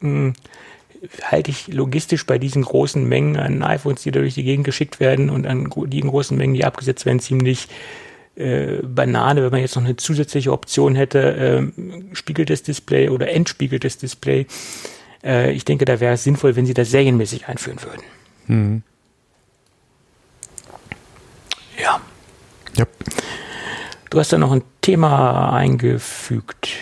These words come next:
Speaker 1: sehe ich gerade, so nämlich dein, deine Farbe.
Speaker 2: Meine Farbe? Welches Tier?
Speaker 1: Deine Farbe.
Speaker 2: Ähm, ähm, ähm, was meinst du denn jetzt?
Speaker 1: Äh, Fantastical.
Speaker 2: Ach so, äh, ach so,
Speaker 1: Ja.
Speaker 2: ja, ja, ja, nee, ich hatte eben noch das andere gesehen.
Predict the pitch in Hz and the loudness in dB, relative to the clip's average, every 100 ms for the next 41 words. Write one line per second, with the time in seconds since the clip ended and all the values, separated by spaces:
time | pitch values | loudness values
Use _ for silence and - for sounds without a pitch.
0 | - - 127 117 - 117 120 123 - 123 | -12 -6 -6 -6 -8 -6 -6 -8 -6 0
1 | 120 120 - - 123 123 110 _ - 127 | 0 0 -2 -2 0 0 -2 _ -4 -2
2 | 117 131 131 120 - - - - - - | 0 2 2 0 -10 -18 -10 -8 -8 -10
3 | - - _ - - - 117 113 113 113 | -16 -20 _ -20 -20 -2 2 2 2 0
4 | 151 185 156 123 123 - 131 120 143 - | 0 0 0 0 0 -4 -2 -2 -2 -2
5 | 147 139 117 139 123 117 117 147 131 127 | -2 -2 0 4 4 4 0 -2 0 0
6 | 127 120 117 113 117 123 135 139 120 - | 0 -2 -2 -4 -4 -4 -4 -2 -2 -4
7 | - _ _ - 147 156 - 214 226 220 | -14 _ _ -10 -2 0 0 2 2 0
8 | 139 - - - - _ _ _ - - | -2 -4 -12 -16 -20 _ _ _ -8 -2
9 | - 208 247 123 135 139 123 123 120 127 | 0 2 4 2 2 2 6 6 4 2
10 | 320 175 190 165 113 147 180 147 156 156 | 2 2 4 4 2 4 4 4 2 4
11 | 151 151 147 120 127 139 127 127 139 127 | 2 2 0 2 2 2 2 2 0 -2
12 | - 104 107 147 120 113 107 101 | -2 -2 0 0 0 0 2 0